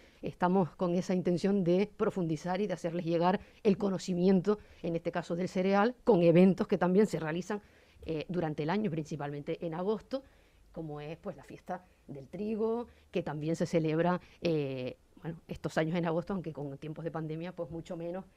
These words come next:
vamos a poder celebrar, como digo, esa siega tradicional o la fiesta del trigo, que sí se ha celebrado en años pasados. Pero para eso, mejor, eh, y en profundidad,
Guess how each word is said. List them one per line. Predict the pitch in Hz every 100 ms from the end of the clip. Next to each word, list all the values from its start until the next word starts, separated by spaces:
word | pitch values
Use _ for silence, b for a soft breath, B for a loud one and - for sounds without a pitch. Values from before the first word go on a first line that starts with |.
| b
vamos | 175 180 180
a | 165
poder | 165 170
celebrar, | 170 160 156 165
como | 165 156
digo, | 160 170
esa | 165
siega | - 170
tradicional | 160 165 - 165 170 185
o |
la | 170
fiesta | 151 165 160
del | 156
trigo, | 156 165 180 B B B -
que | 170
sí | -
se | - 175
ha | 151
celebrado | 170 151 156 165 170 B B
en | 165 151
años | 156 -
pasados. | 147 131 131 -
Pero | 180 165
para | 160 165
eso, | 175 208 b b b
mejor, | 180 160 160 190 202 B B B -
eh, | - 156 151 143
y | - 180
en | 165
profundidad, | 165 175 160 156 170 185